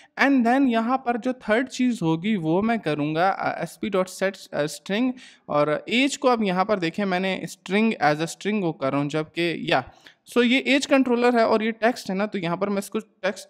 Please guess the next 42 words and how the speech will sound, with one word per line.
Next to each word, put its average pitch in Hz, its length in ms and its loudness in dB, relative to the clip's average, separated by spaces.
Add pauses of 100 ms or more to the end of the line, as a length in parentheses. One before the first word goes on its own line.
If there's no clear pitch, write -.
एज 233 220 -2
को 226 100 -6
जो 208 120 -4
मैं 196 120 -4
कन्वर्ट 170 460 0
कर 160 120 0
रहा 180 100 -2
हूँ, 202 100 -2
स्ट्रिंग 202 380 -2
में 226 120 2
कन्वर्ट 214 300 0
कर 220 100 -2
रहा 220 80 0
हूँ, 202 80 -2
इसलिए 214 280 -4
मैं 208 120 0
यहाँ 165 240 0
पर 247 160 0
इसको 285 360 -2 (340)
स्ट्रिंग 269 440 6
यूज़ 175 220 2
कर 147 140 2
रहा 147 100 2
हूँ। 143 80 0
अगर 170 140 -2
लास्ट 165 420 2
एग्जांपल 190 420 0
आपको 190 220 0
देखो 165 220 -4
तो 214 120 -2
उसको 190 240 -6
हमने 185 280 -2
इंटीजर 180 360 -2
यूज़ 139 260 -6
किया 131 200 -6
था, 156 140 -10
ठीक 240 200 -6
है। 285 80 0 (280)
So 254 140 -4
it's 262 120 -6
totally 254 400 -2
your 233 120 2